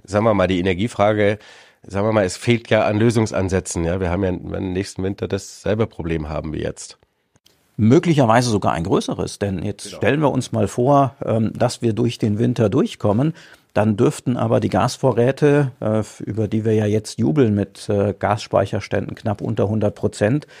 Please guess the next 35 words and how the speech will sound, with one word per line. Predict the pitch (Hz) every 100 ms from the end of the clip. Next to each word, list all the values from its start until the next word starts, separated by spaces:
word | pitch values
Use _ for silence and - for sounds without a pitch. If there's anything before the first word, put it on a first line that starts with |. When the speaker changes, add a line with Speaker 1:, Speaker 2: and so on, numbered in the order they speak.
| - - _
Speaker 2:
äh, | 104 95
dann | 107 113
relativ | 104 113 113 110 98
leer | 117 185
sein. | 123 92 101 147 - 101 95 95
Äh, | 113 107
und | - 123 107 -
die | 147
dann | 185 143 120
eben | 113 101 95
bis | 90 - -
zum | 113 101
nächsten | 104 113 - 98
Herbst, | 110 120 - - 110
äh, | 107 104
wieder | 107 110 101 98
auf | - 107
hundert | 120 107 -
Prozent | - - 107 101 -
hochzufahren, | 170 - 98 - 98 104 127 131 - - _
das | 101 110 -
wird | 117
sicherlich | 120 117 107 101
eine | 98
Herkulesaufgabe, | 92 101 120 120 - 117 120 120 120 135 165 156 - _
wenn | 95 92 113
sich | 117 123
die | 120
Situation | 107 104 113 - 117 113
in | 110
der | 98 123
Ukraine | - - 92 107 117
nicht | 123 -
entspannt, | 127 - 120 135 190 - - - _
ähm, | - 107 113 113